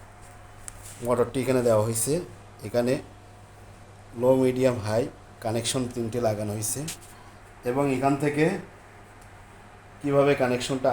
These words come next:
আউটডোরে কীভাবে লাগানো হয়েছে, সেটাও প্র্যাকটিক্যালে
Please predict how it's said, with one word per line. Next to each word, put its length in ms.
আউটডোরে 420
কীভাবে 400
লাগানো 260
হয়েছে, 280
সেটাও 280
প্র্যাকটিক্যালে 480